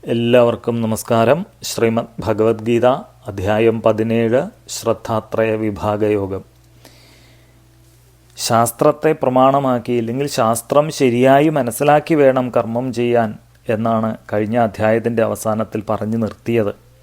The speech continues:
എന്നാൽ സാധാരണക്കാർക്ക് വേണ്ടത്ര ശാസ്ത്രപരിജ്ഞാനം ഉണ്ടാവാനുള്ള അവസരം വളരെ കുറവാണ്. അങ്ങനെയുള്ളവർ ശ്രദ്ധയോടെ കർമ്മം ചെയ്താൽ പോരെ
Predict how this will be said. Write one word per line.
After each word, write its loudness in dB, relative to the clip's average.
എന്നാൽ 2
സാധാരണക്കാർക്ക് 0
വേണ്ടത്ര 2
ശാസ്ത്രപരിജ്ഞാനം 0
ഉണ്ടാവാനുള്ള 2
അവസരം 0
വളരെ 2
കുറവാണ്. -2
അങ്ങനെയുള്ളവർ 0
ശ്രദ്ധയോടെ 2
കർമ്മം -2
ചെയ്താൽ 0
പോരെ 0